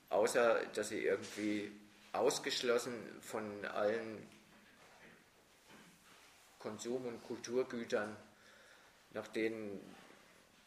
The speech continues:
äh, auf die sie irgendwie Bock haben, vor sich hin vegetieren und einfach, naja, wie die sagen, no future in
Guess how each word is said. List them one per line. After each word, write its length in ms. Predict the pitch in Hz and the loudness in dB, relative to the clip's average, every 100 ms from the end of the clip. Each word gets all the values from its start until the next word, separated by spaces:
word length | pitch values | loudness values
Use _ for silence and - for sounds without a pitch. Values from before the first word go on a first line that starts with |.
| _ _ - - | _ _ -14 -2
äh, 40 | |
auf 560 | 95 107 104 - 101 - | 2 2 2 2 0 0
die 120 | 123 | -4
sie 180 | 113 76 | -2 2
irgendwie 380 | 104 110 113 | 0 0 -6
Bock 380 | 104 107 104 - - - | 0 0 0 -10 -12 -6
haben, 420 | 98 95 98 101 101 - - - - - - - - - - - - - - _ - - - | -2 0 -2 -6 -14 -18 -20 -20 -20 -20 -20 -20 -20 -20 -20 -20 -20 -20 -20 _ -20 -20 -10
vor 220 | - 120 | 4 4
sich 160 | 120 117 | 4 -2
hin 240 | 131 131 | -2 2
vegetieren 640 | 123 123 - - 120 117 - | 2 2 -4 2 2 2 -2
und 320 | - 104 101 - | -4 -4 -6 -8
einfach, 540 | - 104 113 113 - - - - - - - - - - 92 | -4 -4 4 2 2 -6 -12 -18 -20 -20 -20 -20 -20 -20 -16
naja, 260 | 92 87 92 - - - | -12 -10 -10 -12 -20 -16
wie 180 | - 110 | -8 -6
die 140 | 110 113 | -4 -6
sagen, 480 | 98 82 101 95 87 - | -4 -4 -6 -6 -10 -12
no 200 | 98 110 | -2 2
future 500 | 123 - 98 101 90 78 - - - _ - - _ _ _ - | 2 -2 -6 -2 -4 -4 -12 -20 -20 _ -20 -20 _ _ _ -10
in 440 | 113 117 113 104 | -6 -4 -6 -8